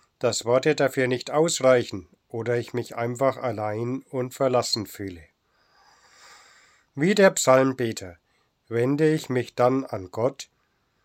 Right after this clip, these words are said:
mit oder ohne Worte. Das sehnsüchtige Hoffen und Seufzen sind schon ein Gebet.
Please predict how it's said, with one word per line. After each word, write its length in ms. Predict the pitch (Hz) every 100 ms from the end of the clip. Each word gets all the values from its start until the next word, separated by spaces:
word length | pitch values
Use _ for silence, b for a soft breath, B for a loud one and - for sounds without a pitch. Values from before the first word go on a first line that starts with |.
| _ -
mit 380 | 160 196 -
oder 380 | - 110 104 -
ohne 320 | 110 123 135
Worte. 500 | 120 120 123 120 113 - b b b b b b b _
Das 320 | 127 120 -
sehnsüchtige 920 | 139 143 175 - 175 - 147 127 117 101
Hoffen 360 | 123 - 151
und 220 | 123 117
Seufzen 720 | - 113 113 131 - - 143 143
sind 420 | - 117 120 -
schon 340 | - 113 117
ein 320 | 120 107 107
Gebet. 560 | - 120 113 101 -